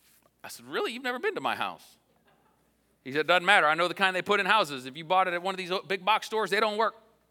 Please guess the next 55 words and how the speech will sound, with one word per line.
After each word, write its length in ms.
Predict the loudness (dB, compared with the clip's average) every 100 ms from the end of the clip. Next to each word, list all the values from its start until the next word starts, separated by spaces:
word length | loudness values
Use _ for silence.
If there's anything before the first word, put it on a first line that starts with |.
| _ _ _ _ _ _ _ _ _
I 40 | -20
said, 140 | -10
"Well, 140 | -6
that's 160 | -6 -8
interesting." 400 | -12 -14 -18 -20 _ _ _ _ _ _
And 100 | 2
I 80 | 2
was 120 | 2
in 80 | -2
construction, 480 | -4 0 0 0 -2
you 60 | -6
know, 100 | -2
so 100 | -2
I 60 |
knew 120 | -2
enough 200 | 0 -2
to 60 | -2
know 180 | -6 -4
this 140 | -4
guy 120 | -2 -2
was 80 |
just 80 | -4
trying 160 | -8 -8
to 20 |
sell 200 | -8 -8
me 100 | -10
something. 320 | -14 -14 -18 _ _ _ _ -8
And 100 | -4
he 60 | -2
goes 160 | 0
on 160 | 2 0
to 60 |
say, 220 | -2 0 2
like, 220 | 2 2
you 60 |
know, 120 | -2 -2
"It's 140 | 0
not 180 | 2 4
a 40 |
matter 300 | 4 4 4
of 200 | 2 -2 -14 -20 _
if 200 | 0 2
you're 100 | 0
gonna 180 | 2 4
have 100 | 2
a 60 | 4
fire 240 | 4 6
in 60 | 4
your 100 | -2
home, 240 | -4 -6
it's 120 | -6
a 40 | 2
matter 220 | 4 2
of 120 | -2
when." 260 | -6 -6